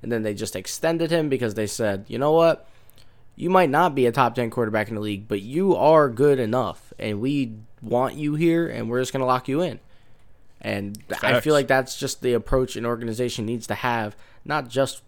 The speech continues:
Speaker 1: for their quarterback, but for the organization to be seen in a, in a light where people wanna go there and feel like they're gonna get treated right.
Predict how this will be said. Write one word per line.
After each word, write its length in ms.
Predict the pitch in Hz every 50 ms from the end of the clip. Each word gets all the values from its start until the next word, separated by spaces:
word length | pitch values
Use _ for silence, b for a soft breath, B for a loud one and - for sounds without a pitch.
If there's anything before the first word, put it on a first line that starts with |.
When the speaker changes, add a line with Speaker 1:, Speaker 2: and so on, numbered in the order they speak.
| - -
Speaker 1:
for 520 | - - - - 139 127 120 120 113 107
their 180 | 101 104 95 90
quarterback, 720 | - - - 143 165 156 131 101 95 104 92 92 92 - -
but 160 | - 107 -
for 380 | - - - 127 120 113 107 101
the 180 | 104 113 113
organization 760 | 117 123 120 117 117 110 101 110 113 117 117 - - 104 101 98
to 360 | - - 110 101 92 90 82 - - - - - - - - - -
be 120 | 123 110
seen 500 | 95 - - - - 131 135 135 123 110
in 180 | 98 85 101 95
a, 140 | 95 95 -
in 180 | - - 107 101
a 40 | 95
light 380 | 95 98 107 113 113 107 - - -
where 140 | 120 110 101
people 340 | - - 131 - - 117 107
wanna 240 | 107 107 104 98
go 320 | 95 95 - 95 104 117 120
there 240 | 104 101 98 92 87
and 140 | 98 92
feel 200 | - - - 110
like 140 | 104 101 95
they're 100 | - 104 104
gonna 140 | 101 98
get 200 | 92 92 87 -
treated 400 | - - - 123 120 107 95 85 - -
right. 200 | - - -